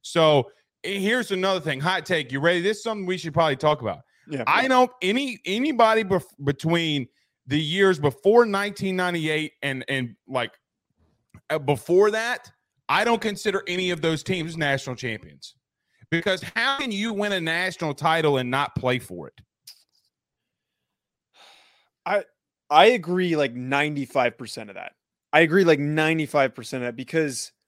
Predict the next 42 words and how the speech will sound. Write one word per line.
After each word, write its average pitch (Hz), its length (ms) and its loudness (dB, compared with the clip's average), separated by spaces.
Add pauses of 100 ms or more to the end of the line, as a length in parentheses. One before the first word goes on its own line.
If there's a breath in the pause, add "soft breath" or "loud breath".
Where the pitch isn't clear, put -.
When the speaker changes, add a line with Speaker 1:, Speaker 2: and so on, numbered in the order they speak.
(1300)
Speaker 2:
you 165 180 -8
still 262 220 4
have 214 80 4
to - 80 -12
give 151 120 -4
credit 151 300 0
for 135 160 -8
those, 120 320 -8
those 120 160 -8
teams. - 360 -20
There, 185 220 4
there 196 240 4
were 170 120 2
some 131 220 -8
Speaker 1:
We 120 60 -18 (140)
can, 135 80 0
Speaker 2:
amazing, 139 840 -2
Speaker 1:
you 226 60 -6
know 240 140 2
what 233 140 2
we 196 80 0
can 175 140 -2
give 202 140 0
'em? 214 60 2
We 233 60 8
can 226 120 0
Speaker 2:
amazing - 280 -8
Speaker 1:
give 202 160 -4
'em 208 80 0
Speaker 2:
football 180 180 0
Speaker 1:
pers-, 135 200 -2
Speaker 2:
teams. 131 220 -8
Speaker 1:
participation 202 760 -4
trophies. 127 520 0
That's 165 260 0
what 165 180 2
we 147 60 4
can 202 260 8
give 190 80 8
'em. 185 80 8
Speaker 2:
No, 180 540 4
ki-, 185 340 -8